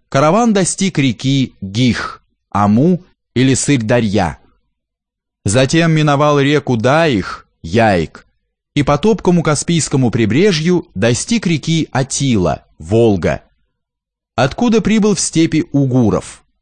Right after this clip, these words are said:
Князь этого племени, находившийся под рукой Дизавула, наполнил водою мехи путников, так как им предстоял еще путь по тем безводным степям,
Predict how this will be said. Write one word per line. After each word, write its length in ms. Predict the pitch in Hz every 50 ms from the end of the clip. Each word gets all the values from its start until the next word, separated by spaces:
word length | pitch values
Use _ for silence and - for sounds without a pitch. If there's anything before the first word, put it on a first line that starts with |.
| _ _ _ _ _ _ _ _ _ _ _ _
Князь 480 | - 120 123 131 139 143 135 - - -
этого 320 | 135 127 110 123 117 117
племени, 680 | 101 123 131 151 180 180 151 127 110 104 92 82 76 - _
находившийся 720 | 101 117 120 135 123 123 139 143 110 - 135 117 - 127
под 160 | - - 110 120
рукой 300 | 120 113 - 120 120 107
Дизавула, 720 | 101 113 98 107 101 95 123 175 196 170 113 87 71 - _ _ _ _ _ _ _ -
наполнил 580 | 101 120 147 - 220 233 240 220 214 196 175
водою 400 | 151 160 156 151 170 170 160 151
мехи 340 | 147 143 131 - - 131 117
путников, 720 | - - 185 214 196 - 190 185 147 175 170 143 - - _ _ _ _ _ _
так 200 | _ 202 226 226
как 140 | - 220 185
им 140 | 220 208 185
предстоял 540 | 185 190 - - - 160 151 165 170 165 165
еще 260 | 143 - - - 143
путь 340 | 127 - 170 185 170 - -
по 100 | 127 127
тем 220 | - 143 139 135
безводным 560 | 127 135 120 110 107 131 147 135 117 123 117
степям, 640 | 113 - - - 175 196 202 - 185 175 170 151